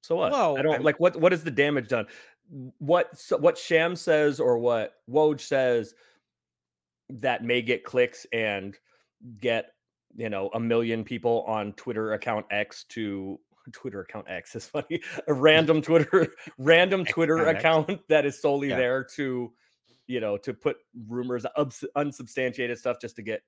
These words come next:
Speaker 1: impressions and clicks and such. That's not gonna influence what the Lakers do. So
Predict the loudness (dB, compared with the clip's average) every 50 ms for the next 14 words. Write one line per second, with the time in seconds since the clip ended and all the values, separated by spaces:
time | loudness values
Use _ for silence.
0 | _ -14 -14 -10 -8 -8 -10 -8 -10 -12 -12 -12 -12 -12 -10 -10 -10 -10 -10 _
1 | -16 -14 -8 -6 -6 -6 -6 _ _ _ _ _ _ _ _ _ _ _ _ _
2 | _ _ -2 -2 -2 -2 -2 -4 -4 -4 -4 -4 -6 -6 -6 -6 -8 -8 -10 -10
3 | -10 -8 -8 -6 -6 -8 -8 -12 -14 -16 -18 -18 -20 -20 _ _ -12 -8 -8 -8
4 | -8 _ _ _ _ -10 -8 -6 -6 -8 -8 -10 -14 -14 -16 -18 -14 -12 -10 -10
5 | -10 -12 -16 -20 -16 -12 -12 -10 -10 -12 -14 -18